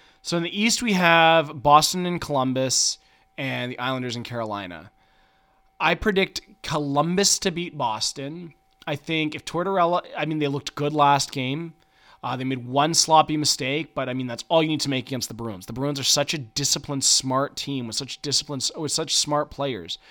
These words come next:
Shouldn't I say disciplined? Uh, Marchand, uh, does have some antics, but, uh, I do think if Columbus can get going, if Bobrovsky starts stealing them the series,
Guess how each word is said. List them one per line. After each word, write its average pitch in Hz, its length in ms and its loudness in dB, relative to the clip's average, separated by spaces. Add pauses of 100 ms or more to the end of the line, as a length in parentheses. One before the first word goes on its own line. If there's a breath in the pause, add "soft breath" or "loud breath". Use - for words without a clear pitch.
(200 loud breath)
Shouldn't 160 360 -8
I 151 200 -4
say 131 240 -2
disciplined? 120 440 -6
Uh, 110 220 -4
Marchand, 123 720 -4
uh, 107 400 -4 (880 loud breath)
does 131 240 2
have 131 180 -2
some 131 140 -2
antics, 117 560 -8
but, 147 380 2 (1160 soft breath)
uh, 131 440 0
I 156 80 0
do 175 240 -2
think 185 380 -4
if 170 100 -12
Columbus 156 520 0
can 170 180 -6
get 160 180 -6
going, 139 320 -4
if 135 100 -12
Bobrovsky 135 640 -2
starts - 300 -2
stealing 151 400 -2
them 151 180 -2
the 147 80 -4
series, 131 880 -2